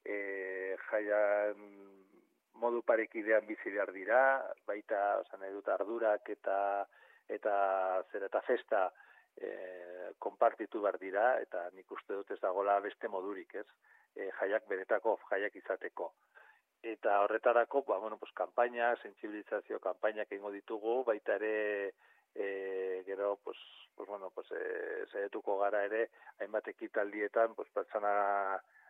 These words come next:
gazteenekin ere lan egiten, eta, eta, bueno, pues, eh, nik uste dut, eh, horretan lan handia egiten ari gara, baita, pues,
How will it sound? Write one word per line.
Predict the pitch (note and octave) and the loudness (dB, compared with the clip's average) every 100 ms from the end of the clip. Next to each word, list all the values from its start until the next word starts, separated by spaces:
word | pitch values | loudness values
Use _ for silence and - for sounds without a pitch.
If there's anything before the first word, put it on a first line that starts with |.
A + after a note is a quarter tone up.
| _ | _
gazteenekin | B2+ A2+ - B2+ A#2+ A2+ A#2+ A2+ | 0 2 2 2 2 -2 -2 2
ere | A2+ A2+ | 4 6
lan | G#2+ | 4
egiten, | G2+ G#2+ D3+ C#3+ C3+ C3 | 2 -2 2 4 4 2
eta, | A#2 F#2+ F#2+ F#2+ - - - - _ | 0 2 4 2 -2 -20 -20 -20 _
eta, | - A2+ | -4 2
bueno, | B2 D#3 B2 - | 4 4 0 -6
pues, | - - | -10 -6
eh, | G2+ G2 G2 F#2 - _ _ _ - | -6 -4 -6 -10 -14 _ _ _ -20
nik | A#2 | -14
uste | B2 - B2 | -10 0 2
dut, | C3 B2+ A#2 - | 4 2 2 0
eh, | G#2 G2+ G#2 | -2 0 0
horretan | A2 A2 - B2 A#2 A2+ G#2 G#2 - - | 0 2 4 6 6 0 -12 -14 -18 -6
lan | B2 C3 | 2 2
handia | B2+ B2 A#2+ | 2 2 2
egiten | A#2 A#2 | 0 -4
ari | A2+ A#2 | 0 4
gara, | A#2 B2 C#3 | 6 8 8
baita, | B2+ B2 A2+ A2+ A2 G#2+ | 4 2 4 6 6 4
pues, | G#2 | -4